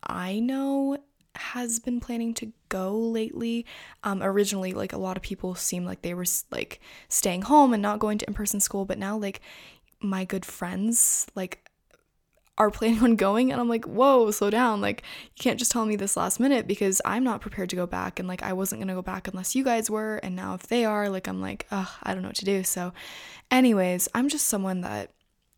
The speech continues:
yeah, I mean, I've not had the best high school experience as far as, like, freshman year goes.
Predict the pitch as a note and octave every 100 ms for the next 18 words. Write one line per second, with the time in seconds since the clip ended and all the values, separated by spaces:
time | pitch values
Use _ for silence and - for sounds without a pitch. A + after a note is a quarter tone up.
0 | _ _ _ G3+ F#3 F3+ G3 - G#3 G3+
1 | G3 - G#3 F#3+ - - G3 F#3+ F#3 G3
2 | - - C#4 - C#4+ - - - C4+ -
3 | B3 B3+ - B3 B3 B3 A#3+ A3+ - G3
4 | G3 - - - F#3+ - A3+ A3+ A3 A3
5 | A3 A3 A3